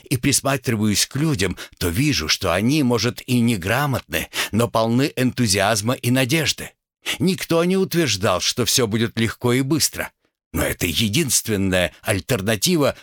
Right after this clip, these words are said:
былой эксплуатации народа». Франк работал сразу над несколькими проектами. Круглые сутки, без выходных,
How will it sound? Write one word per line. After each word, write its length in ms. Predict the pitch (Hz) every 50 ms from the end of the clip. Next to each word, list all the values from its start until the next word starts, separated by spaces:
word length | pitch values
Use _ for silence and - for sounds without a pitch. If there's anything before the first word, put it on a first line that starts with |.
| -
былой 480 | 117 117 123 120 107 107 117 127 147 - -
эксплуатации 840 | 127 117 - - - 120 104 92 - - 85 90 - - - 117 113
народа». 520 | 117 135 139 151 165 143 104 - - - _ _ _ _ _ _ _ _ _ _ _ _ _ _ _ _ _ _ _ _ _ _ _
Франк 400 | - - 123 127 131 135 123 -
работал 400 | 110 107 101 110 117 - 117 104
сразу 460 | 92 - - 110 120 120 117 101 110 101
над 240 | 104 107 92 80
несколькими 640 | 87 98 101 95 - - 104 90 - 101 92 90 90
проектами. 720 | - - 85 80 78 71 67 - - 82 76 65 64 - - _ _ _ _ _ - - - - -
Круглые 420 | - 156 160 123 123 143 143 131
сутки, 420 | - - 127 120 95 - - 104
без 300 | 90 82 113 127 113 95
выходных, 600 | 113 117 - 104 120 101 90 90 90 82 78 -